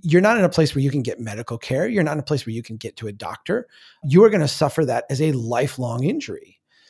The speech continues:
So would you rather, uh, you know, take the risk, the very real risk of suffering a lifelong injury? And by the way, do this three hundred sixty-five days a year for decades, and eventually the odds will go against you.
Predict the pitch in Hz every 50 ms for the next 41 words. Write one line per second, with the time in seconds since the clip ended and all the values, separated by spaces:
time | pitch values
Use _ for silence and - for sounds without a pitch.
0 | _ _ - - 180 160 147 143 - 151 160 160 143 165 170 160 151 139 151 165
1 | 185 190 180 175 180 - - 160 - - 170 151 123 104 120 131 - - 147 139
2 | - 135 135 123 131 196 254 196 170 180 175 - - 123 139 131 127 160 185 185
3 | 175 160 175 226 269 214 135 110 104 127 139 - - - - 139 - - - 156
4 | - - 160 143 131 127 120 120 127 139 131 - - - _ _ _ - 117 123
5 | 127 127 127 151 233 269 156 120 101 87 95 - - _ _ _ _ _ - -
6 | - - _ 156 143 165 165 160 156 175 196 175 156 160 170 185 160 131 131 165
7 | 170 185 147 - - - 156 151 147 - - 147 - - 143 - 135 131 120 113
8 | 131 123 123 113 120 143 208 247 226 190 175 160 - - 123 110 165 190 185 -
9 | 135 127 131 131 123 - - - - - _ _ _ 156 147 143 135 147 180 185
10 | - 156 143 139 135 127 127 113 - 123 123 127 123 107 120 120 107 120 113 110
11 | 104 123 131 208 190 - - - 69 - 85 - -